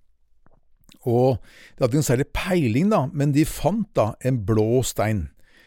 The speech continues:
Eh, og de trodde det at den, ja, kanskje den er en dyp blå stein da, kanskje var noe interessant da. Eh, og tok med seg til noen som hadde peiling, og det viste seg at de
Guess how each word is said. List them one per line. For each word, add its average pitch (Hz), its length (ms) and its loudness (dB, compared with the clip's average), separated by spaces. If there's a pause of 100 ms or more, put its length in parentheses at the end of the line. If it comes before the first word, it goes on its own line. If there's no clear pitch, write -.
(160)
Eh, 127 340 2
og 139 520 0
de 131 140 -6
trodde 143 320 -4
det 101 100 0
at 82 180 -6
den, 90 280 -6
ja, 117 180 0
kanskje 139 300 -4
den 120 40 -4
er 120 220 0
en 123 120 -4
dyp 127 360 -4
blå 127 180 -2
stein 117 300 -4
da, 104 80 -4
kanskje 110 560 -4
var 95 140 -4
noe 104 100 -4
interessant 101 360 -6
da. - 100 -12 (840)
Eh, 120 400 0
og 139 160 0
tok 139 240 -6
med 110 160 -2
seg 113 160 -2
til 120 160 -2
noen 113 140 -2
som 107 120 -4
hadde 113 140 -4
peiling, 123 460 0
og 131 100 -10
det 131 100 0
viste 117 140 -2
seg 104 100 -4
at 104 200 -4
de 117 340 -4